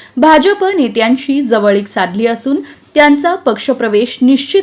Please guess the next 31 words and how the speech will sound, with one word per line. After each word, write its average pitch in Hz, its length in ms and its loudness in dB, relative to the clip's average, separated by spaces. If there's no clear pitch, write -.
मानला 208 340 0
जात 202 240 -2
आहे. 196 340 -2
दुसरीकडे 392 520 0
राष्ट्रवादी 311 580 2
काँग्रेसनं 285 640 0
उमेश 240 340 0
पाटील 240 440 -2
यांची 262 380 0
जिल्हाध्यक्षपदी 349 960 0
नियुक्ती 240 440 0
केल्यामुळे 208 640 0
राजन 302 380 4
पाटील 339 440 -2
नाराज 220 360 2
असून 226 420 -2
ते 294 80 0
भाजपच्या 220 640 -2
संपर्कात 202 560 -4
आल्याचं 202 500 -2
बोललं 262 300 2
जात 196 260 -2
आहे. 190 320 -2
काही 359 220 4
दिवसांपूर्वी 381 760 2
सावळेश्वर 262 720 0
येथे 226 320 -2
झालेल्या 202 460 -2
विकास 220 420 -6
कामांच्या 302 460 -2
कार्यक्रमात 214 640 -2